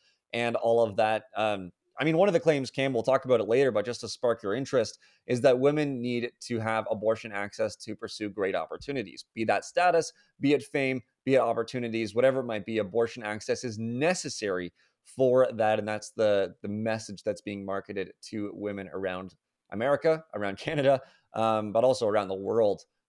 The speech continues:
um, by what we've been seeing. So that's what we're gonna talk about today. Saturday Night, Night, Night Live and <laughs> their, that's hard to say, Saturday Night,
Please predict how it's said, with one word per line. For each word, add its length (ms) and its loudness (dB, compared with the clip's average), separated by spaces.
um, 300 -4
by 100 2
what 160 0
we've 160 -8
been 140 -12
seeing. 340 -10
So 280 4
that's 180 6
what 100 2
we're 60 2
gonna 140 0
talk 240 2
about 260 4
today. 360 2
Saturday 460 2
Night, 220 4
Night, 180 2
Night 220 2
Live 360 2
and 200 -4
<laughs> 220 -10
their, 220 -2
that's 160 4
hard 200 2
to 80 -6
say, 280 0
Saturday 360 0
Night, 200 -4